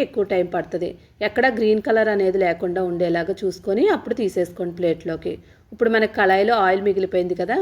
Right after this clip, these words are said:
ఇప్పుడు ఇదే ఆయిల్లో రెండు టేబుల్ స్పూన్లు శనగపప్పు,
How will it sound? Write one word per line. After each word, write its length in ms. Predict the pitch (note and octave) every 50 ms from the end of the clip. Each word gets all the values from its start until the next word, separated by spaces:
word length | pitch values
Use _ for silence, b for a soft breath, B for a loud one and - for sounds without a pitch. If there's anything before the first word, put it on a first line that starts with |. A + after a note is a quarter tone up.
| F4+
ఇప్పుడు 220 | C#4+ - A3 A3 C#4+ F#4+ F4 A3
ఇదే 140 | F3+ G3 G3+ G3+ G3 F#3
ఆయిల్లో 340 | F3+ F3 F3 F3 F#3+ A#3 F4 A4 G#4+ - b b b b b b - G#3
రెండు 180 | A#3 A#3 A3+ C4 B3+ C4
టేబుల్ 240 | A#3 G#3 G#3 G3 -
స్పూన్లు 300 | - - G3+ F#3+ F#3+ F#3+ F#3
శనగపప్పు, 640 | G3+ F#3+ F3 E3+ E3+ F3+ F3 G#3 G3+ G3+ - B3+ C4+